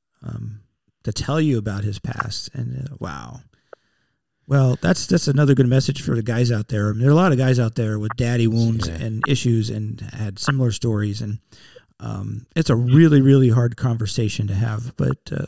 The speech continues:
Speaker 1: I think that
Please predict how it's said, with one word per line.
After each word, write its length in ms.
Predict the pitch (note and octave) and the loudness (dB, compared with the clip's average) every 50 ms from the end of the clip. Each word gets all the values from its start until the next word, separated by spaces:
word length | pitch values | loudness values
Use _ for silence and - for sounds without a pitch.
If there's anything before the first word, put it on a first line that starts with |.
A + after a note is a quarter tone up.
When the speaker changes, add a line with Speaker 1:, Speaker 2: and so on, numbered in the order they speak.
| - | -6
Speaker 1:
I 140 | - A#2 A2 | -6 -6 -6
think 680 | - - - - - F3 E3 A2+ G2+ - _ - - - _ _ _ _ _ _ _ _ _ _ _ _ _ _ _ _ _ F3 | -8 -10 -14 -4 -2 -2 -2 -2 -6 -12 _ -20 -20 -20 _ _ _ _ _ _ _ _ _ _ _ _ _ _ _ _ _ -14
that 340 | B2+ A2 A2 A2 - - | -10 -10 -8 -8 -10 -10